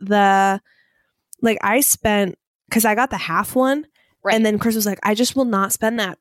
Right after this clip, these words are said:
Speaker 1: This is, like, not
Speaker 2: Yeah.
Speaker 1: a thing." But then he got really jealous, and then we, like,
Speaker 2: Yeah.
Speaker 1: returned the half one, and we got the full one.
Speaker 2: Yeah.
Speaker 1: But originally, I had spent, like, nine hundred bucks on the half one.
Speaker 2: Mm-hmm.
Speaker 1: And the half king is that with the twenty-five percent off takes it down to six seventy-four.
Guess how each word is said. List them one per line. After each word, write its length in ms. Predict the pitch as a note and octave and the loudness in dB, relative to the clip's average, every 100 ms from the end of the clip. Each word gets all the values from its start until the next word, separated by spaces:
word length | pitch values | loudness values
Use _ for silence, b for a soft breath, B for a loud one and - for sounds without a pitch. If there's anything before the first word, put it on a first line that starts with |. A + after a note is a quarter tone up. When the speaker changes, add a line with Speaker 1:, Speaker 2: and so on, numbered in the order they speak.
| - | -4
Speaker 1:
This 200 | G3+ G3 | -4 -2
is, 80 | G3+ | -6
like, 160 | F#3+ | -4
not 220 | F#3+ F#3 | -2 -2
Speaker 2:
Yeah. 40 | G3 | 0
Speaker 1:
a 40 | |
thing." 220 | A3 C#4 G3+ | 0 0 0
But 100 | F#3+ | -2
then 140 | G3+ | -2
he 60 | G#3 | -2
got 140 | F#3 | 0
really 220 | F#3 F3 | 0 -2
jealous, 400 | E3+ D#3+ F#3 A3 | -2 -2 0 0
and 100 | - | -2
then 100 | F3+ F3 | -6 -6
we, 80 | |
like, 140 | E3+ E3 | -10 -6
Speaker 2:
Yeah. 40 | |
Speaker 1:
returned 440 | E3+ E3 - F3 F3 | -4 -4 -2 -4 -4
the 60 | |
half 200 | E3 E3 | -8 -8
one, 100 | F#3+ | -4
and 60 | F#3 | -4
we 60 | E3 | -4
got 140 | D#3+ | -8
the 80 | - | -10
full 200 | - G#2+ | -6 -4
one. 200 | A2+ F#3 _ _ - | -4 -10 _ _ -18
Speaker 2:
Yeah. 160 | F3 - _ _ _ - B B B B | -16 -16 _ _ _ -14 B B B B
Speaker 1:
But 80 | A3+ | 2
originally, 420 | A3+ D4 D#4 B3+ | 2 2 2 2
I 60 | A3 | 0
had 160 | A3+ | -2
spent, 360 | - A#3 A#3+ G#3 | -2 -2 -2 0
like, 180 | F#3+ F#3 | -4 -4
nine 220 | F#3+ F#3+ | -2 -2
hundred 240 | G3 G3 F3 | 0 -2 0
bucks 360 | F3 - - F#3+ | -2 -2 -4 -4
on 100 | F3 | -6
the 60 | |
half 340 | - F3 F#3 D#3 | -4 -4 -4 -6
one. 320 | D#3 A3 C4+ | -4 0 0
Speaker 2:
Mm-hmm. 500 | F#3+ F3 D#3+ F3+ G3 _ - | -2 -20 -20 -18 -18 _ -4
Speaker 1:
And 300 | A3 G#3+ G#3+ | 0 0 0
the 60 | |
half 600 | G3+ - B3+ B3+ C4 - | -2 -2 0 0 -2 -8
king 480 | - - B3 G#3+ F#3 | -6 0 2 2 2
is 400 | F#3 F#3 E3+ - F3+ | 0 -2 0 -2 -2
that 240 | F#3 - _ _ | -2 -2 _ _
with 160 | G3+ F#3 | -4 -2
the 60 | |
twenty-five 380 | - A3+ A3 G#3+ | -2 -2 -2 -2
percent 260 | G3 G3+ F#3+ | -4 -2 -2
off 140 | F3+ | -2
takes 200 | - F3 | -4 -8
it 40 | F3+ | -6
down 160 | F#3 | -4
to 60 | F3 | -2
six 300 | - F#3+ - | -4 -4 -4
seventy-four. 720 | F#3 F3+ E3+ E3+ E3 F#3 C4+ | -4 -4 -6 -2 0 0 -2